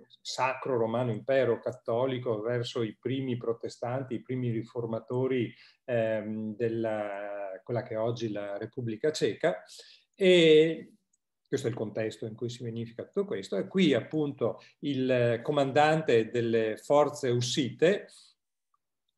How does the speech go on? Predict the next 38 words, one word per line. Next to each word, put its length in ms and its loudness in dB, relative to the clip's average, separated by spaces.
ha 120 4
un 100 2
iniziale, 1120 0
eh, 480 0
su-, 260 -8
ehm, 1600 -8
successo 720 2
contro 680 0
le, 300 0
gli 100 -10
eserciti 380 2
imperiali 520 2
perché 200 -4
usa 160 2
sistematicamente 880 0
armi 360 4
da 120 4
fuoco 380 0
leggere, 460 0
in 320 -12
particolare 640 4
in 80 2
una 160 0
soluzione 600 0
anche 300 2
molto 260 0
avanzata 680 -2
per 140 -4
l'epoca, 420 -2
che 140 4
è 80 0
questa, 340 -2
mettendole 500 4
a 60 6
bordo 360 6
a 60 6
dei 220 0
carri 580 2